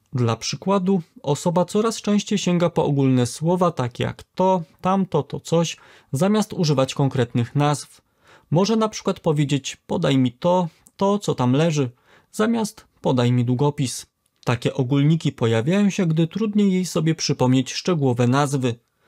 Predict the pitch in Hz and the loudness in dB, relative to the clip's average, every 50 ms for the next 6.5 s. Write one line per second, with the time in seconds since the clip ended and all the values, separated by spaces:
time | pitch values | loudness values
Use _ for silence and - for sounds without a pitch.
0 | _ - _ _ _ - 139 147 147 - 240 208 214 202 214 226 - 214 202 214 | _ -20 _ _ _ -2 -2 -2 0 0 -2 0 0 0 0 0 0 0 0 0
1 | 214 - 214 202 190 175 185 180 170 180 180 - - - 220 214 196 175 180 175 | 2 2 2 2 2 2 2 0 0 0 -2 -6 -6 -2 -2 0 0 2 2 2
2 | 175 170 - 160 151 131 - - 127 123 120 120 123 120 127 131 - 180 185 190 | 0 0 0 0 -2 -2 0 0 0 0 0 2 0 0 0 0 0 0 2 2
3 | 196 - - 165 143 - - 147 147 - 226 214 220 214 - 214 214 214 208 - | 0 0 -2 -4 -4 -2 -4 -4 -4 -2 -2 -2 -2 -2 0 0 0 0 -2 -2
4 | - - 185 185 165 - 190 180 - 160 151 143 139 143 143 139 - 147 135 120 | -2 0 0 0 0 -2 -4 -4 -2 -2 0 0 2 0 0 0 0 -2 -2 0
5 | 120 123 120 - 127 127 131 143 160 180 196 202 196 - - 196 - - - 262 | 0 -2 0 0 0 2 2 2 2 2 2 2 0 0 -2 -4 -4 -6 -8 -6
6 | 262 226 - 190 156 - 135 117 - - | -6 -6 -4 -6 -2 -2 -2 -2 -2 -6